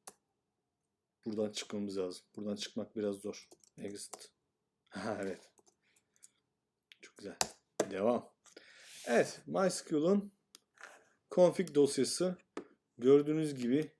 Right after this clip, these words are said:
pek çok, pek çok şeyler mevcut. MySQL'un çalıştığı port, mesela yayına çıkarken bunu da değiştirebilirsiniz mesela. Çünkü size gelen saldırılar genelde default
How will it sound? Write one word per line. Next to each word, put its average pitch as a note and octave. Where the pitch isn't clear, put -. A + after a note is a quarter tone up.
pek C3+
çok, C#3+
pek C#3
çok C#3+
şeyler C3+
mevcut. A2+
MySQL'un C#3+
çalıştığı C#3
port, C#3
mesela A#2+
yayına C#3+
çıkarken E3
bunu D#3+
da D#3
değiştirebilirsiniz G#2
mesela. -
Çünkü C#3
size C#3
gelen C#3
saldırılar C3
genelde C3
default B2